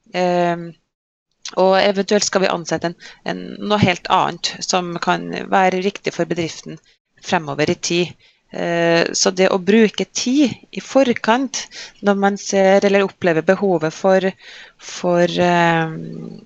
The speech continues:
en rekruttering eller for en nyansettelse, så, så tror jeg bruk litt tid å, å definere, eh, hva er det man har behov for, og,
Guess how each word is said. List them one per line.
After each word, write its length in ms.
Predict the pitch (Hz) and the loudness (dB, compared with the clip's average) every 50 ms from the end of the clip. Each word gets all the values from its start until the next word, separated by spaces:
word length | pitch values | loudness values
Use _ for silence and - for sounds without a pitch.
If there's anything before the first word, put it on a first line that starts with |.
| _ _ - - 185 | _ _ -4 -2 0
en 80 | 196 202 | 0 2
rekruttering 720 | 202 202 - 208 208 202 214 202 180 180 208 226 226 226 | 0 0 0 -2 0 2 2 2 4 4 2 2 2 0
eller 240 | 220 208 202 196 185 | 2 2 2 2 2
for 140 | - 196 190 | 0 0 0
en 100 | 190 196 | 0 0
nyansettelse, 720 | 208 196 190 175 160 175 165 - - 165 - - 226 226 | 2 2 2 2 2 0 -2 -2 -2 -4 0 2 2 4
så, 140 | - 240 240 - - - - - - - - | 4 2 0 0 -6 -10 -12 -12 -12 -14 -14
så 160 | - - - 214 | -8 -6 -2 2
tror 140 | 220 214 | 2 2
jeg 80 | 208 190 | 2 4
bruk 240 | 196 233 233 - - | 4 2 2 4 2
litt 140 | 254 240 - | -2 0 0
tid 300 | - - 226 220 220 233 226 | 0 0 2 2 2 2 2
å, 240 | 214 - - 214 208 | 0 0 -2 -2 -2
å 320 | 208 - - - - 214 - _ _ | -2 -6 -12 -14 -16 -16 -20 _ _
definere, 800 | 220 214 202 220 - - 240 220 214 196 175 156 147 147 170 196 - - - - - - - - | -18 -2 -2 -2 0 0 -2 0 2 2 4 4 4 4 4 2 2 0 -2 -4 -10 -14 -6 -4
eh, 260 | 190 196 196 196 196 185 185 | 0 2 2 2 2 2 2
hva 220 | 190 196 202 208 | 2 4 4 4
er 80 | 190 160 | 4 2
det 140 | 151 156 170 | 0 0 -2
man 160 | 185 190 185 | 0 0 0
har 80 | 180 170 | 0 0
behov 320 | 170 180 165 170 165 170 | 0 -2 -2 -2 -4 -4
for, 240 | - - - 180 175 | -4 -2 -2 2 2
og, 240 | 175 180 185 180 - | 4 2 2 0 -6